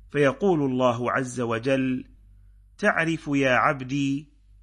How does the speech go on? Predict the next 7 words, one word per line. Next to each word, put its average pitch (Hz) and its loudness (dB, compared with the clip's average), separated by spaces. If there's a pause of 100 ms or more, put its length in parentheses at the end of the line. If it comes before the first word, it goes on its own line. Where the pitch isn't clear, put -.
فيقول: 180 0
'نعم، 143 0 (500)
أي 196 2
رب 135 -2
أعرف.' 127 -2 (460)
قال: 139 2
فيقول: 135 0